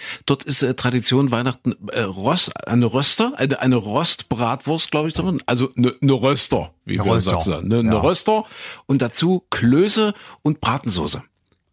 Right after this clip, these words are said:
Speaker 2: Aha,
Speaker 1: Das
Speaker 2: aber
Speaker 1: ist, das ist dort wohl Tradition, essen dort ganz viele Leute. Und da musst du dich richtig kümmern, dass du deine Röster, dass du, dass du die auch noch frisch bekommst dann ein, zwei Tage vorher.
Speaker 2: Ja, d-, d-,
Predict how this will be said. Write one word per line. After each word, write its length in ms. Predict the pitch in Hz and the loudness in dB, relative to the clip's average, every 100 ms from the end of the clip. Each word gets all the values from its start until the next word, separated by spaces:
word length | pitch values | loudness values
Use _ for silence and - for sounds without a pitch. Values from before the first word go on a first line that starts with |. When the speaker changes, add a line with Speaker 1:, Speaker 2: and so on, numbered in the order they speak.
| - | -8
Speaker 2:
Aha, 280 | - 117 113 | -4 -2 0
Speaker 1:
Das 180 | 139 | 0
Speaker 2:
aber 100 | - | 0
Speaker 1:
ist, 160 | 107 - | 0 -2
das 160 | 143 - | -2 -2
ist 200 | 160 - | -2 -4
dort 160 | 160 | -4
wohl 200 | 151 156 | -2 -4
Tradition, 600 | 147 135 131 123 - 160 185 | -2 -4 -2 -2 0 2 2
essen 180 | 147 147 | 0 -2
dort 160 | 147 | -2
ganz 220 | - 143 | -2 -4
viele 160 | - 156 | -2 0
Leute. 320 | 135 117 151 - - - - | 2 0 -2 -6 -10 -14 0
Und 420 | 135 139 - - | 0 2 0 0
da 60 | |
musst 220 | 117 151 160 | 2 2 2
du 20 | |
dich 160 | 139 | -2
richtig 260 | 151 - 131 | -4 -6 -6
kümmern, 280 | - 156 156 | -2 -2 0
dass 160 | 139 | 0
du 180 | - 143 | 2 2
deine 380 | 135 120 127 113 - _ | 2 2 2 0 -6 _
Röster, 720 | 117 113 151 - 113 143 - - - - - | -2 2 2 2 4 2 0 -14 -14 -16 -4
dass 200 | 139 - | -2 2
du, 160 | 139 127 | 2 2
dass 180 | 117 - | 0 0
du 120 | 123 | 0
die 100 | 120 | -2
auch 120 | 117 | 0
noch 140 | 123 | -2
frisch 400 | 117 - - 143 | -4 -8 -2 -2
bekommst 380 | - 131 160 147 | 0 -2 0 0
dann 120 | 90 | -2
ein, 140 | 76 90 | -2 -4
zwei 180 | - 80 | -4 -6
Tage 240 | 82 78 | -6 -8
vorher. 360 | - 80 76 - - _ - 123 | -8 -8 -10 -14 -20 _ -8 -2
Speaker 2:
Ja, 120 | 131 | -2
d-, 200 | 117 98 | -2 -4
d-, 140 | 90 | -2